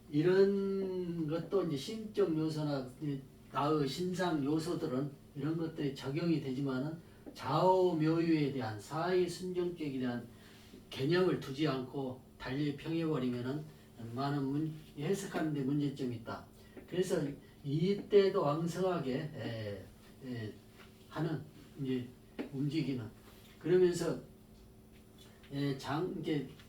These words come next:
오래도록 육십삼 년간, 이렇게 육십사 년간을 이제, 에, 집권을 했으니까 삼 년간은 물론 석정이지만 그러면 이, 이것만 보더라도, 예, 장수 명이죠. 이렇게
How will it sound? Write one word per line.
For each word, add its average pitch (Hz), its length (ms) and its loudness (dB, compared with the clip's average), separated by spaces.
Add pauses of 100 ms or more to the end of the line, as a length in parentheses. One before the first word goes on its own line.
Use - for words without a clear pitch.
(360)
오래도록 156 640 6
육십삼 208 1080 -4
년간, 190 540 0
이렇게 143 240 -2
육십사 180 800 0
년간을 170 1000 0
이제, 135 220 -4 (360)
에, 131 280 -4 (640)
집권을 165 580 0
했으니까 151 560 -2
삼 170 220 -4
년간은 170 440 0
물론 131 240 -4
석정이지만 151 840 -4 (400)
그러면 165 260 2
이, 180 760 -2 (120)
이것만 180 600 0
보더라도, 139 640 -4 (320)
예, 117 140 -10
장수 147 480 -2
명이죠. 123 580 0
이렇게 120 240 -10